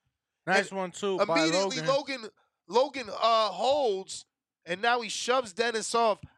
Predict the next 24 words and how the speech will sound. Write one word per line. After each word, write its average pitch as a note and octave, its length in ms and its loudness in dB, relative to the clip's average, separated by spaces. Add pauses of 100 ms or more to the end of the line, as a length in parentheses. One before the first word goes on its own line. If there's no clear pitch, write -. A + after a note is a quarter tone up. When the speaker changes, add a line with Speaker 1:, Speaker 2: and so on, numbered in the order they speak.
(180)
Speaker 2:
I A#3+ 160 4
don't C#4 200 -2
know. F3+ 300 -2 (120)
As F#3+ 200 2
the F#3 100 -6
rounds A3+ 380 0
get, A#3 180 -6 (100)
uh, A#3 480 2
closer, F3+ 600 -2 (100)
I G3+ 60 0
mean, G3 340 -6 (720)
as F#3 180 0
we G#3+ 80 -12
get A3+ 220 -4 (800)
in A3 140 -2
the G#3 80 -2
later G#3+ 280 0
rounds, G#3 440 0
I F3+ 100 2
think G#3 320 -8
Dennis G3 360 -2
might F3+ 220 0
look F#3 160 -6
stronger. E3 560 -2